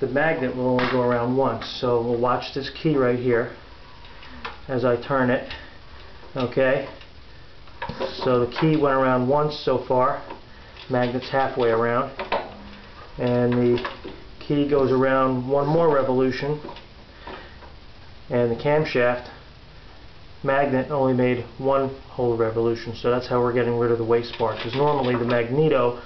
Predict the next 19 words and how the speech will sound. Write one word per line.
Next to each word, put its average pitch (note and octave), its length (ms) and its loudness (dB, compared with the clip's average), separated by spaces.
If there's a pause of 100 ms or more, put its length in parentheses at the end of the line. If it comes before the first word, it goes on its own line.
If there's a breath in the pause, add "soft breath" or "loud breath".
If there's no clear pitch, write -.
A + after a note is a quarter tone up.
(240 loud breath)
that's B2 160 -6
mounted B2+ 340 0
directly B2+ 400 4
off A#2+ 180 2
this E3 120 0
shaft, A#2+ 480 0 (560 loud breath)
it D3+ 240 2
fires B2+ 500 2 (180)
once C3+ 440 2
for D3+ 260 2
the, C3 300 2 (240 loud breath)
after C#3 360 -2
the B2+ 120 0
compression D3+ 500 0
stroke, D#3+ 380 2
for C3 80 -4
the A#2+ 60 0
power C#3+ 340 0
stroke, C3 400 0